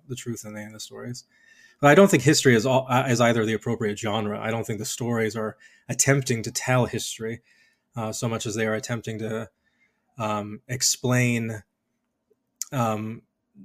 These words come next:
the relevance of these eponymous ancestors for a group of people a, a, a, a lot later on down in history. You know, why are these characters significant? Why is, where does our religious faith come from?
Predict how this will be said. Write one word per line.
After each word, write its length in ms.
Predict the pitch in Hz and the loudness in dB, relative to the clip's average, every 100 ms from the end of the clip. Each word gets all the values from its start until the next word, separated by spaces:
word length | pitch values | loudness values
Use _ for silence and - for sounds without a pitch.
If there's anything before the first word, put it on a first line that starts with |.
| - _ - | -20 _ -16
the 200 | 131 127 | -6 -2
relevance 680 | 110 123 135 127 117 113 - | 2 6 6 4 0 -2 -4
of 160 | 107 | -6
these 240 | 101 110 110 | -4 -4 -6
eponymous 540 | - 127 117 113 - | -8 -4 -4 -4 -8
ancestors 760 | 117 117 113 113 - 107 107 - | -6 -4 -6 -8 -8 -8 -8 -10
for 500 | - - 117 110 113 | -8 -6 -2 -2 -4
a 120 | 113 | -6
group 200 | 120 117 | -4 -4
of 120 | 104 | -6
people 440 | - 113 107 104 - | -8 -8 -6 -8 -8
a, 240 | 110 - | -12 -12
a, 360 | 113 - _ 113 | -16 -18 _ -12
a, 80 | 113 | -12
a 80 | 113 | -8
lot 260 | 110 113 110 | -2 -2 -2
later 320 | 113 113 104 | -6 -6 -4
on 320 | 107 104 110 | -6 -6 -10
down 240 | 113 104 104 | -12 -10 -10
in 80 | |
history. 460 | 123 123 - 113 120 _ _ _ _ | -10 -12 -12 -16 -18 _ _ _ _
You 80 | - | -20
know, 60 | 101 | -6
why 200 | 107 113 | -2 0
are 100 | 113 | 0
these 160 | 107 | -4
characters 400 | - 107 101 107 | -6 -10 -10 -12
significant? 600 | - 104 107 107 107 104 - | -14 -14 -18 -16 -16 -16 -10
Why 280 | 110 110 107 | -4 -2 -2
is, 240 | 104 - | -4 -6
where 160 | 131 113 | -6 -4
does 140 | 110 | -4
our 100 | 110 | -6
religious 400 | 104 107 107 104 | -10 -12 -12 -14
faith 260 | - 110 - | -10 -10 -10
come 220 | 113 110 | -14 -14
from? 300 | - 107 107 | -14 -16 -16